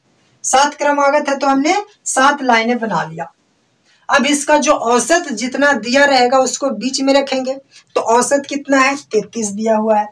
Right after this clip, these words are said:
औसत तैंतीस यानी कि वो नंबर यहाँ पर हमारी होगी, ये हमारी औसत दिया हुआ है। ठीक है, सात क्रमागत है, तीन इधर से, तीन इधर से, तो बीच का नंबर औसत दिया है। अब पूछा क्या है?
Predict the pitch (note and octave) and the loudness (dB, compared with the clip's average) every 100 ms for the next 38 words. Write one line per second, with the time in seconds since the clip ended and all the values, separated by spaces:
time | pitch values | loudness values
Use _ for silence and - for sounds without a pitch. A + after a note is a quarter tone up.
0 | _ _ - A#3 B3 C#4 C#4 - B3+ B3 | _ _ 2 2 2 0 -2 -2 -4 -4
1 | C#4+ B3+ B3 B3 C4 D4+ C4 B3 B3+ B3 | -8 -4 -2 -2 -4 -8 -4 -2 0 -2
2 | A3 B3 B3 G#3+ F3+ G3+ G#3+ A3 A3 G#3+ | -2 -2 -2 -4 -2 -4 0 0 2 -2
3 | G#3+ G#3+ A3 A#3 B3 _ _ _ _ _ | -2 -2 -4 -6 -12 _ _ _ _ _
4 | B3 A#3 A#3 A3+ A#3+ C4+ G#3+ G#3+ D4 D4 | 0 2 2 -2 -2 -2 0 0 0 -2
5 | G#3+ F3+ G3+ A3 G#3 G#3 G#3+ G#3+ - _ | -4 -6 -2 0 0 2 0 -2 -6 _
6 | _ _ _ - B3 D4 D#4 F#3 - _ | _ _ _ -4 -2 2 2 0 -8 _
7 | - B3 B3+ B3+ B3+ B3 A#3+ B3+ C4 C4 | -4 0 0 0 -2 0 0 0 -2 -2
8 | B3+ A#3+ B3 B3+ A#3+ B3+ B3+ C#4 C4 A#3 | -4 -4 -6 -6 -4 -4 -2 -4 -4 -4
9 | A#3+ A#3+ B3 C4+ C#4 C4 G#3+ A3+ A#3 A#3 | -2 -2 -2 -2 -2 -4 -6 -4 -6 -4
10 | G#3+ G#3 B3+ C#4 G3+ G3 A3+ F3+ F3+ F3 | -4 0 0 0 -2 -2 -6 -8 -6 -6
11 | D#3+ E3+ - _ _ _ - A#3+ D#4+ C4 | -8 -16 -20 _ _ _ 0 0 0 -2
12 | - D4 D4 D#4 D4 D4+ | 0 0 2 2 4 2